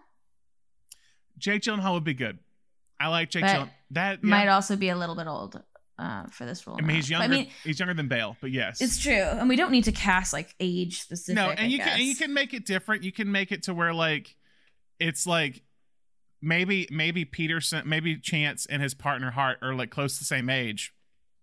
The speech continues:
Speaker 1: And Chance is upset that his buddy's retiring.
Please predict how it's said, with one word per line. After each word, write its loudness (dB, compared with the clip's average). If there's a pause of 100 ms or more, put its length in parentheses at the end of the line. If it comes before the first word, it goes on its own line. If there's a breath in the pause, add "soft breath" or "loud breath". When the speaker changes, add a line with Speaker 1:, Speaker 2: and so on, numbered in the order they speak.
(600)
Speaker 1:
And -2
Chance -2
is -4
upset -2
that -4
his -4
buddy's 0
retiring. -4